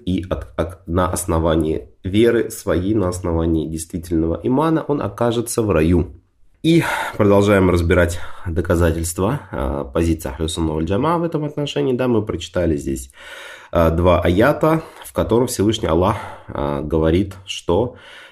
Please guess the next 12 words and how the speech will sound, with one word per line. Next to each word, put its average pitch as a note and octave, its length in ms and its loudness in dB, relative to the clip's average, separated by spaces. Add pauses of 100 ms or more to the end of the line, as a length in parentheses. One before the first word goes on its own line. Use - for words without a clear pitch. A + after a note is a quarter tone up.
(140)
«Тем, F#2+ 260 4
кто - 240 2
уверовал G2 680 4
и E2+ 260 0 (160)
совершал E2 540 0
благие D#2+ 400 2
поступки, F#3+ 760 0 (400)
да, D#3+ 240 -2
те, D#3 380 -4 (300)
обителью A#2 560 2
тех - 600 -2
будет - 520 6